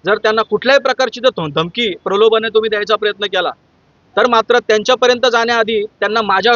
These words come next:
मा-, माझा सामोरा करावा लागेल. आम्ही सोडणार नाही. आणि आता पुढची जी लढाई आहे या गुन्ह्यात खबर देण्यासाठी आमच्या आंबेडकरवादी विचारधारेचा एक तरुण आता पुढे आलेला आहे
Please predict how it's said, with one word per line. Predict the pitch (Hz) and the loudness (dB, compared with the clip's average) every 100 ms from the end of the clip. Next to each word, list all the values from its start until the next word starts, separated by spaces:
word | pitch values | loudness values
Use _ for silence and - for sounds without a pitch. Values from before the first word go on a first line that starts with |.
| 220 | 0
मा-, | 190 202 | -2 -2
माझा | 196 190 226 | 0 0 0
सामोरा | 190 180 185 | 0 0 0
करावा | 180 160 151 | 0 -2 -2
लागेल. | 131 _ _ _ _ _ - | -6 _ _ _ _ _ -6
आम्ही | 170 220 | 0 0
सोडणार | 202 180 214 247 | 2 2 2 2
नाही. | 185 170 _ _ - | 0 -4 _ _ -8
आणि | 185 | -2
आता | 214 202 247 | 0 0 -2
पुढची | 233 214 202 240 | 0 -2 -2 -4
जी | 247 | -2
लढाई | 220 214 240 | 2 4 4
आहे | 196 | 2
या | 175 208 | 0 0
गुन्ह्यात | 208 220 214 - | 0 -2 -4 -2
खबर | 180 226 | 0 2
देण्यासाठी | 220 226 233 208 208 190 - _ _ _ _ _ - | 2 2 2 0 0 -4 -6 _ _ _ _ _ -4
आमच्या | 165 190 233 | -4 0 0
आंबेडकरवादी | 226 196 254 262 262 254 247 | 0 2 2 2 2 2 0
विचारधारेचा | 233 220 240 214 202 202 220 | -6 -2 -2 0 -2 -2 -2
एक | 214 | 0
तरुण | 220 220 | 2 2
आता | 220 214 | 2 -2
पुढे | 202 202 | 0 2
आलेला | 214 202 214 | 2 2 2
आहे | 208 | 2